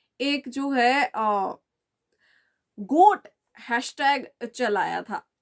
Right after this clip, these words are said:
और इसमें अगर आपको बताऊं कि करण कुंद्रा कौन से नंबर पर हैं, तो करण कुंद्रा इसमें, इस लिस्ट में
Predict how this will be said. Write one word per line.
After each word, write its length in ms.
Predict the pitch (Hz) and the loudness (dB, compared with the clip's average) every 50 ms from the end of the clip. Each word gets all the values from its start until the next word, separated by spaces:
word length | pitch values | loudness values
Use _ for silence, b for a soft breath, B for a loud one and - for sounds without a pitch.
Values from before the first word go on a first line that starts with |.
| _ _ - | _ _ -10
और 360 | 214 220 220 220 220 220 226 | -4 -2 0 0 0 0 -2
इसमें 880 | 226 - - 262 294 285 - - 339 302 254 233 233 226 233 - - - | -4 -4 -4 -6 -4 -4 -4 -4 -2 0 2 2 2 2 0 0 -2 -4
अगर 440 | - 214 220 220 226 220 226 - - - | -4 -4 -4 -2 -2 -2 -2 -2 -2 -2
आपको 420 | 196 190 180 - _ _ 196 190 | -4 -4 -4 -6 _ _ -14 -12
बताऊं 500 | 190 185 185 185 - 208 220 247 247 254 | -10 -10 -10 -8 -4 -2 0 2 2 0
कि 140 | 240 220 202 | 0 -4 -10
करण 420 | 202 _ 220 220 220 247 247 254 | -10 _ -6 -2 0 0 0 -2
कुंद्रा 360 | 240 - 220 202 202 202 202 190 | -4 -6 -8 -6 -6 -6 -6 -8
कौन 280 | - 185 175 175 175 | -8 -10 -10 -10 -10
से 180 | 170 - 185 185 | -10 -10 -12 -12
नंबर 540 | 185 180 170 175 180 180 180 220 240 247 247 | -10 -8 -8 -8 -8 -6 -2 -2 0 -2 -2
पर 320 | - _ - 214 214 220 | -6 _ -6 -6 -4 -4
हैं, 600 | 220 196 190 208 214 226 220 196 180 185 233 247 | -6 -8 -8 -6 -4 -2 -2 -2 -2 -4 -4 -6
तो 680 | - _ - 202 190 180 180 170 165 147 - - - _ _ _ _ _ _ _ _ _ _ _ _ _ _ - | -6 _ -8 -6 -4 -2 -2 -2 -4 -4 -8 -10 -14 _ _ _ _ _ _ _ _ _ _ _ _ _ _ -6
करण 340 | 220 233 269 285 294 311 | -2 -2 0 0 -2 -2
कुंद्रा 340 | 294 254 220 220 233 240 226 | -6 -6 -6 0 0 2 2
इसमें, 400 | 208 196 202 - 208 208 208 - | 0 -2 -6 -8 -6 -6 -6 -4
इस 180 | - 202 - - | -6 -8 -8 -8
लिस्ट 580 | 196 185 185 196 240 294 330 - - - - 320 | -6 -6 -2 -2 -2 -2 -2 -4 -6 -8 -8 -8
में 360 | 254 220 185 190 214 254 | -6 -4 -2 -2 -2 -2